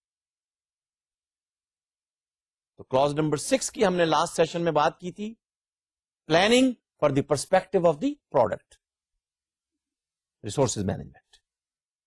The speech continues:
ہم نے product ریئلائزیشن کے حوالے سے،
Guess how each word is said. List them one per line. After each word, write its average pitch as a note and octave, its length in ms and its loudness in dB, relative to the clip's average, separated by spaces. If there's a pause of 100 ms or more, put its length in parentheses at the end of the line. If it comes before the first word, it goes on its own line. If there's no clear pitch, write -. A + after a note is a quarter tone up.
(1040)
ہم A#2 100 -4
نے A2+ 200 -2 (360)
product C#3 420 -2
ریئلائزیشن C3+ 640 2
کے F#3 100 2
حوالے B2+ 340 2
سے، - 220 -2